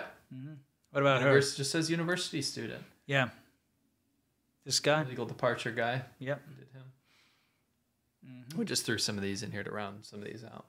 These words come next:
Speaker 1: Yeah, we just wanted to cover a couple of bases. Remember, there's, like, three thousand of these, so we just
Speaker 2: Sure.
Speaker 1: put a couple. What did this dude do?
Speaker 2: Uh, it says,
Speaker 1: For
Speaker 2: uh,
Speaker 1: ten years. What did he get put in, in
Speaker 2: he
Speaker 1: jail for
Speaker 2: learned,
Speaker 1: ten years?
Speaker 2: he learned the rules and worship of scriptures from Yu Aishan, deceased, for about a month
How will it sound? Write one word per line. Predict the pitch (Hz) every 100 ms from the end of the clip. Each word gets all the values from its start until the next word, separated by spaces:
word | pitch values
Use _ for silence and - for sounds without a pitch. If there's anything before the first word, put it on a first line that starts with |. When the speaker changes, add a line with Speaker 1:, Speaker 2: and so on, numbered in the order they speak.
| -
Speaker 1:
Yeah, | 120
we | 107
just | 110 -
wanted | 120 113
to | 110 110
cover | - 117 117
a |
couple | - 117
of | 107
bases. | 113 110
Remember, | 165 214 170
there's, | 160 160 -
like, | 135 131
three | - 180
thousand | 165 156 139 131
of | 110
these, | 107 95
so | 123
we | 117
just | 131
Speaker 2:
Sure. | 120
Speaker 1:
put | 113
a |
couple. | 135 110 - - - _ _
What | 165
did | 208 233
this | 226
dude | - 139 120
do? | 113 101 - _ _ _ _ _ _ _ _ -
Speaker 2:
Uh, | 120
it | -
says, | - 139 131 127 - - - 127
Speaker 1:
For |
Speaker 2:
uh, | 185
Speaker 1:
ten | - 196
years. | 180 143
What | 190
did | 269
he | 269
get | 233 233 -
put | 202
in, | 190 180 151 - -
in | 185 151 139 131 113 - -
Speaker 2:
he | 139
Speaker 1:
jail | 143 143
for | 151
Speaker 2:
learned, | 165
Speaker 1:
ten | - 139
years? | 131 123 139
Speaker 2:
he | 135
learned | 151 165 170 156
the | 131
rules | 120 123 135 151 160 151
and | 127
worship | 135 131 135 127
of | 117
scriptures | - - 135 - 123 117
from | - 127 113
Yu | 120
Aishan, | 123 - 123 117 117 113 - 110 104 -
deceased, | - - 117 -
for | -
about | 117 117
a | 117
month | 113 107